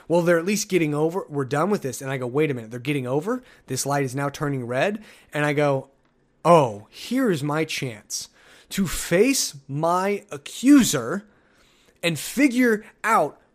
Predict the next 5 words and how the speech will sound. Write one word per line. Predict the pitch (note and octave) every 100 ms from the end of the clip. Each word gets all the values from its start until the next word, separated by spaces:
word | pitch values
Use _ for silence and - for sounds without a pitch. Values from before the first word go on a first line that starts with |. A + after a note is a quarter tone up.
| _
what | C3+ D#3 A#3 C4 - _ _
the | C3+ B2+ E3+
heck | D3 - - F#3+ C3+ - - - _
is | E3+ C#3 A2+
going | F#3 F#3+ F#3 F#3 F3+